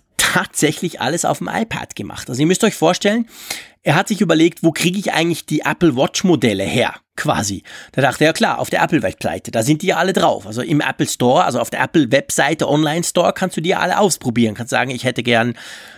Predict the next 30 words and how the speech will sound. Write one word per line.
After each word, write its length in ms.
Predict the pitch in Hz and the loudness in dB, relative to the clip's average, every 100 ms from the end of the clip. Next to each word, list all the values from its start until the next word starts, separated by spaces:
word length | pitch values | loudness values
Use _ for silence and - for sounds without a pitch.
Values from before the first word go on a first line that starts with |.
| _ | _
das 280 | 151 160 - | 0 0 0
mit 160 | 151 147 | 2 4
dem 160 | 151 | 2
Armband 360 | 131 147 151 147 | 4 2 0 0
und 140 | 143 | -4
so 100 | 127 | -4
weiter. 300 | 104 92 - - _ - - _ | -4 -4 -10 -16 _ -20 -20 _
Und 140 | 160 | 0
dann 120 | 147 165 | 2 4
hat 120 | 220 | 4
er 60 | |
aber 140 | 214 208 | 4 4
festgestellt, 800 | 214 208 - - - 190 190 - | 2 0 0 -2 0 0 0 -2
es 140 | - | 0
wäre 200 | 135 127 | 4 4
noch 180 | 127 - | 2 -2
einigermaßen 580 | 127 123 117 101 113 120 | -4 -2 0 0 0 0
einfach, 320 | 165 175 117 | 0 0 -2
die 140 | - | -2
alle 140 | 123 123 | -2 0
runterladen 580 | 147 170 160 151 180 175 | 0 2 2 2 0 -2
und 160 | 127 | -2
dann 120 | 127 | -2
halt 160 | 123 135 | -2 -4
ein 60 | 127 | -6
bisschen 200 | - 120 | -4 -4
rumbasteln 580 | 139 151 117 - 147 | -2 -2 -2 -2 -4
mit 100 | 123 | -2
den 100 | 123 | -4
Screenshots. 580 | 120 160 151 214 143 - | -2 2 2 2 -2 -4